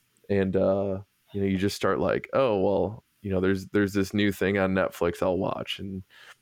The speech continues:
so people get home from work with their jobs where they're sitting in front of a computer all day, and then they get home and then they watch Netflix for,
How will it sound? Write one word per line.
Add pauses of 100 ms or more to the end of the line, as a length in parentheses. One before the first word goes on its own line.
so
people
get
home
from
work
with
their
jobs
where
they're
sitting
in
front
of
a
computer
all
day, (340)
and
then
they
get
home
and
then
they
watch
Netflix
for,